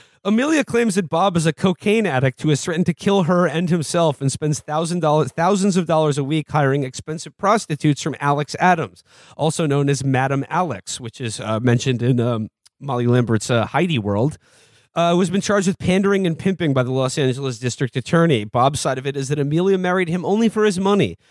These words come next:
He has accused her of sleeping with many men, including one of the actors in Judgment.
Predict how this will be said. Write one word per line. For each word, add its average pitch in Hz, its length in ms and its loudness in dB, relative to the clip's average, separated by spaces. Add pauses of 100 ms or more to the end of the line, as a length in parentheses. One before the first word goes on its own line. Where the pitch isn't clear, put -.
(200)
He 180 140 -4
has 156 160 0
accused 220 380 -2
her 202 100 2
of 180 100 -2
sleeping 202 400 -2
with 175 160 0
many 202 300 2
men, 127 340 -2 (320)
including 202 380 0
one 190 160 2
of 180 80 0
the 190 100 0
actors 175 480 0
in 170 220 -10
Judgment. 135 640 -2